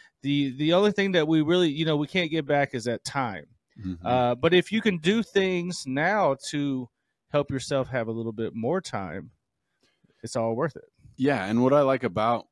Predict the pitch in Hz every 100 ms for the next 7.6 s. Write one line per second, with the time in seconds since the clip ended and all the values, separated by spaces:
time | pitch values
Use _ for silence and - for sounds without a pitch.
0 | - 101 107 104 95 - 104 - 90 85
1 | 92 87 90 - - 117 127 127 117 98
2 | - _ _ _ _ - - 117 101 95
3 | 90 95 - 87 92 - - 110 120 117
4 | 107 107 101 95 87 87 82 87 90 -
5 | 90 92 85 - 131 117 98 90 82 95
6 | 107 113 90 87 78 85 - _ _ _
7 | _ - 95 107 107